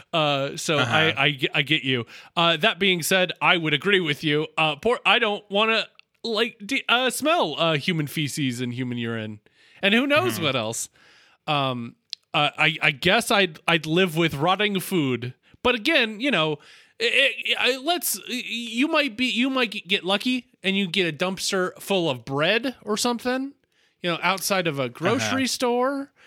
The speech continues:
Speaker 1: And that's,
Speaker 2: The
Speaker 1: that would take some time to smell.
Speaker 2: The
Speaker 1: It would, it would be really
Speaker 2: dumpster
Speaker 1: soft.
Speaker 2: The dumpster's really gonna be a gamble, whereas the porta potty's a known evil. Um,
Speaker 1: Yes. Yes. So,
Speaker 2: so
Speaker 1: you're, you're, I feel like y-,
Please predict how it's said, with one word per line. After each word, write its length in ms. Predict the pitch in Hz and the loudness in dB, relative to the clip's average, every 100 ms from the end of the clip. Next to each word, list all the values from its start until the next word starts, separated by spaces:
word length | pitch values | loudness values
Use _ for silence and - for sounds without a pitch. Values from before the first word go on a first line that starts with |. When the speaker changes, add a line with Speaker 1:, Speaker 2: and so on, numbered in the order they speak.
| - | -10
Speaker 1:
And 200 | 202 247 | -2 0
that's, 320 | 370 240 156 | 2 4 4
Speaker 2:
The 60 | - - _ _ - | 2 -6 _ _ -2
Speaker 1:
that 220 | 349 349 | 0 2
would 180 | 196 165 | 0 0
take 200 | 190 165 | 0 0
some 180 | - 143 | 0 -4
time 280 | 170 196 185 | 0 -2 -2
to 120 | 135 | -4
smell. 840 | - - 135 139 117 - 107 - _ _ _ _ _ | -4 -6 -2 -2 -2 -8 -16 -18 _ _ _ _ _
Speaker 2:
The 140 | 123 160 | 0 4
Speaker 1:
It 20 | |
would, 100 | 214 | 6
it 100 | 202 | 4
would 140 | 220 196 | 4 2
be 100 | 240 | 4
really 240 | 190 175 | 4 4
Speaker 2:
dumpster 140 | 170 165 | 4 2
Speaker 1:
soft. 580 | - 349 104 - - - _ _ _ _ _ | 0 -2 -4 -16 -20 -20 _ _ _ _ _
Speaker 2:
The 180 | - 151 | -2 0
dumpster's 560 | 151 170 180 - 196 135 | 4 2 2 0 0 2
really 380 | 127 135 139 131 | 2 4 4 2
gonna 200 | 120 113 | 0 0
be 540 | 113 113 110 110 113 - | -2 -2 -4 -4 -6 -6
a 120 | 113 | -8
gamble, 760 | 107 110 123 143 156 165 175 | -6 -4 -4 0 2 2 0
whereas 380 | 123 127 127 123 | 0 2 2 0
the 80 | 120 | -4
porta 280 | 117 139 147 | -2 2 2
potty's 600 | 143 147 147 147 127 110 _ _ - | 2 4 4 2 0 -6 _ _ -2
a 100 | 127 | 0
known 460 | 123 123 123 120 | 2 0 0 -4
evil. 560 | 107 104 98 104 - - _ _ _ - | -6 -8 -10 -10 -12 -16 _ _ _ -6
Um, 280 | 113 107 | -4 2
Speaker 1:
Yes. 400 | 180 104 101 - - _ _ _ _ - | 0 0 -6 -8 -12 _ _ _ _ -4
Yes. 220 | 156 - | -4 -2
So, 200 | - 196 | 0 0
Speaker 2:
so 220 | 175 160 | 4 4
Speaker 1:
you're, 260 | 151 143 139 | 6 6 4
you're, 160 | 208 - _ | 2 -2 _
I 100 | - 214 | 0 0
feel 200 | 302 285 | 2 2
like 200 | 269 | 2
y-, 100 | 254 | 0